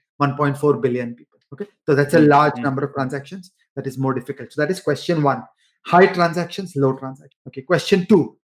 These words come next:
Speaker 1: discretion. High discretion, low discretion. So if you are a policeman, if you are a employee of the tax department,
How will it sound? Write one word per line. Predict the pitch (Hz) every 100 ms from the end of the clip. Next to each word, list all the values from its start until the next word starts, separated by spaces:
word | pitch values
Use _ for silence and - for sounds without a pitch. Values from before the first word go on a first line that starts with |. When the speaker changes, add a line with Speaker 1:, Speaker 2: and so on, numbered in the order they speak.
| -
Speaker 1:
discretion. | 139 - - 156 139 143 113 _
High | 147 151
discretion, | 147 - 156 139 180 123
low | 135
discretion. | 131 - - 120 - 175
So | - 156 - - -
if | - -
you | 220
are | 220 214
a | 214
policeman, | - 151 170 - 151 120 - _ _ _ _ _
if | 196 - 196
you | 202 196
are | 185 190 202
a | 180 170 190 208 _
employee | 170 160 185 170 175 180
of | 170 170 -
the | 156 151 190 208
tax | 160 147 -
department, | 151 139 135 147